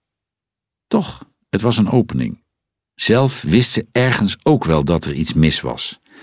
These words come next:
Dus zijn we gaan oefenen. Eerst onderling, toen op de werkvloer. Ons codewoord? Handschoen.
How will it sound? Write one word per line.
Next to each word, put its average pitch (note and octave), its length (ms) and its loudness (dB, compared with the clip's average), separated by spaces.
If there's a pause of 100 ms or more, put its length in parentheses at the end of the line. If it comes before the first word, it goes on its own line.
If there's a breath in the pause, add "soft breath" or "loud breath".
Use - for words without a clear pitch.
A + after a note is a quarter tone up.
(120 loud breath)
Dus E2 260 0
zijn D2+ 200 0
we C#2+ 60 2
gaan C#2 220 -2
oefenen. D2+ 440 -6 (300 soft breath)
Eerst A2 280 4
onderling, D2 560 2 (480)
toen G2+ 180 6
op F2 120 4
de E2+ 80 2
werkvloer. D2 640 0 (280)
Ons E2 220 2
codewoord? C#3+ 640 2 (440)
Handschoen. D2+ 640 -4